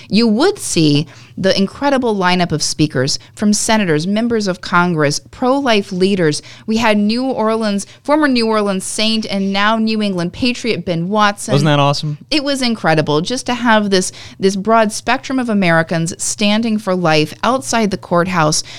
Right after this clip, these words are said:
Speaker 1: But what you wouldn't see is just how many people were there, how many people came and stood outside the, the Supreme Court to stand for life, holding signs and, and wearing stickers and T-shirts and, and wearing the color of the day, which was teal,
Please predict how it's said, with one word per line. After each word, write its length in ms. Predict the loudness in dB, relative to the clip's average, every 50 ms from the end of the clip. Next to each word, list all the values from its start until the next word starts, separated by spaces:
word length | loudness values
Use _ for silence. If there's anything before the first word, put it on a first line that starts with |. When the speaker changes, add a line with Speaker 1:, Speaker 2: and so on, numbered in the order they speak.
| -20 -6 0
Speaker 1:
But 120 | 0 2
what 200 | 2 2 2 2
you 100 | 0 0
wouldn't 320 | 0 0 0 0 -2 -2 -4
see 220 | -2 -2 0 0
is 120 | 0 -2 -2
just 320 | -2 -2 -2 -4 -6 -6
how 180 | -6 -2 0 0
many 220 | 2 2 2 0
people 400 | 0 -2 -2 -4 -2 -2 -2 0
were 140 | 0 0 0
there, 460 | 0 0 0 2 4 4 4 2 0 -4 -8 -20 -20 -20 -20 -18 -6
how 240 | -2 2 4 4 4
many 240 | 4 4 4 2 0
people 420 | 0 -2 -2 0 0 0 0 0
came 360 | -2 -6 -4 0 0 2 2 2
and 120 | 0 -2 -4 -8 -8
stood 320 | -8 -4 0 2 2 4
outside 460 | 4 2 0 0 0 0 0 0 0
the, 60 | -2 -4 -6 -4
the 160 | -2 -2 -2
Supreme 440 | -2 -2 -6 -4 -2 0 2 2 0
Court 380 | 0 2 4 4 4 4 2 -2 -12 -20 -20 -8 -4
to 80 | -2 -2
stand 340 | 0 2 2 4 4 2 2
for 160 | 0 -2 0
life, 480 | 2 2 2 2 0 -2 -4 -8 -14 -20 -20 -20 -20 -20 -14 -4
holding 380 | -2 0 0 2 2 0 0
signs 580 | 0 -2 -2 0 0 2 2 2 2 0 0 0
and, 180 | -2 -2 -4 -6 -10 -20 -10 -2
and 220 | 0 2 2 4
wearing 260 | 4 2 2 2 2 0
stickers 540 | -2 -4 -6 -6 -6 -4 -2 -2 -2 -2
and 120 | -2 -4 -4
T-shirts 640 | -4 -2 -2 0 2 2 2 2 0 0 -2 -2
and, 160 | -4 -4 -6 -8 -10 -4 0
and 160 | 0 2 4
wearing 240 | 4 4 4 2 2
the 140 | 0 -2
color 300 | -2 0 0 0 2 2
of 100 | 0 0
the 80 | 0 -2
day, 280 | 0 0 2 2 2 2
which 180 | 0 -2 -2
was 160 | -4 -4 -4
teal, 520 | -4 -6 -4 0 2 2 4 4 2 2